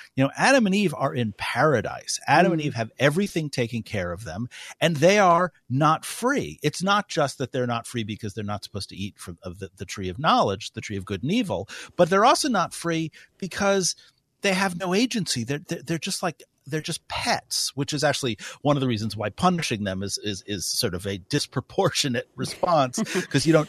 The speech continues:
Speaker 1: kick out, you know, you don't kick out your dog if, um, if he gets the steak on, on, on, on the grill, right? You, you punish them for a little bit and then they forget. Once Adam and Eve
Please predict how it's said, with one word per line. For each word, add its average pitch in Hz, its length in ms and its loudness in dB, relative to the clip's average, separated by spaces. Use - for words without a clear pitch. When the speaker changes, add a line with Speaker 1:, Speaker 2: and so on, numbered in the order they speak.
Speaker 1:
kick - 260 2
out, 156 240 6
you 165 160 2
know, 151 60 2
you 147 120 4
don't 156 180 0
kick 185 240 2
out 160 180 4
your 120 140 -2
dog 117 640 4
if, 135 260 2
um, 110 360 2
if 127 120 0
he 123 100 0
gets 123 320 2
the 107 140 -6
steak - 500 0
on, 95 240 -4
on, 98 320 -8
on, 104 440 -2
on 101 200 -4
the 113 80 -2
grill, 208 320 2
right? 117 260 0
You, 113 200 -6
you 104 300 -6
punish 110 300 0
them 120 120 0
for 113 120 -6
a 113 40 -2
little 120 140 -2
bit 123 200 -2
and 107 80 -4
then 117 100 0
they 131 120 2
forget. 165 440 2
Once 202 420 6
Adam 165 300 2
and 151 120 -4
Eve 156 640 0